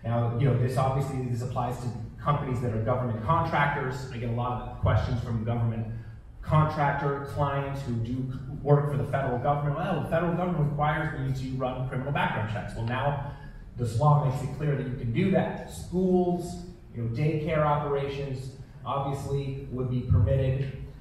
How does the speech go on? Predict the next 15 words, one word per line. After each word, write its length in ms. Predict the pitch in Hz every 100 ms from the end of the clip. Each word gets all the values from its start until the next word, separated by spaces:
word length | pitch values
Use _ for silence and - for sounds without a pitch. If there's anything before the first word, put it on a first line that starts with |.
| -
Uh, 380 | 123 120 - -
you 80 | -
gotta 280 | - - -
be 80 | -
careful 360 | 214 - 170
though, 360 | - 110 110 -
that 260 | 147 127 139
if 220 | 147 -
you 160 | 202 262
are 100 | 185
going 440 | 196 202 208 196
to 220 | - 185
review 760 | 160 151 143 - 165 214 226 202
a 180 | 165 156
conviction 1000 | 156 143 185 202 - 139 110 110 -